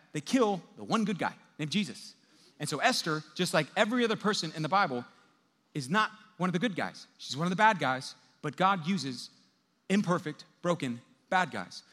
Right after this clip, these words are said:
And you may be going, "What? That's not true. What about Noah? He built that ark, got all those animals on there. That was awesome." Noah, after he got done with that ark, found himself at sea, ended up being, uh, dry land came eventually. You know, one of the first things we're told about Noah whenever he got off that ark?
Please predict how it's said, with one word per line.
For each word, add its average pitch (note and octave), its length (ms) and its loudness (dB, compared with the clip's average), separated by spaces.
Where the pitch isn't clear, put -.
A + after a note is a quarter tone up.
And C3+ 100 -2
you D#3+ 60 2
may F#3+ 100 4
be E3+ 60 0
going, D3+ 220 -2
"What? F#3+ 220 -2
That's G#3+ 160 -8
not C3 140 -8
true. G#3+ 280 -6
What A3+ 80 -2
about G#3+ 220 -2
Noah? A3+ 260 -2
He F#3 60 -2
built A3 180 -2
that A3 120 -4
ark, A3+ 300 0
got G3+ 120 0
all G#3+ 60 -2
those G#3 200 0
animals G#3+ 300 0
on G#3+ 140 2
there. A#3+ 200 -4
That C4+ 100 2
was B3+ 100 0
awesome." A#3+ 400 0
Noah, F#3+ 420 4
after A3+ 240 4
he F3+ 80 0
got D#3 160 0
done A#3 160 0
with E3+ 100 -2
that C3+ 120 4
ark, E3 260 4
found F#3+ 220 2
himself F#3 380 0
at - 140 -10
sea, C4 440 -2
ended F3+ 200 2
up F3+ 180 2
being, F3+ 300 -2
uh, C#3 200 0
dry F#3 320 4
land G3 300 0
came G3 200 0
eventually. A#3 400 -2
You B3+ 60 -2
know, E4 100 2
one D4 100 4
of A3 80 4
the E3 60 -6
first A3 200 2
things A#3 180 -2
we're D#3+ 60 -6
told F#3+ 180 -2
about F3+ 200 2
Noah G#3 300 0
whenever G3+ 360 0
he F#3 80 -2
got G3+ 180 4
off G#3 140 -2
that A3 120 0
ark? A#3 220 2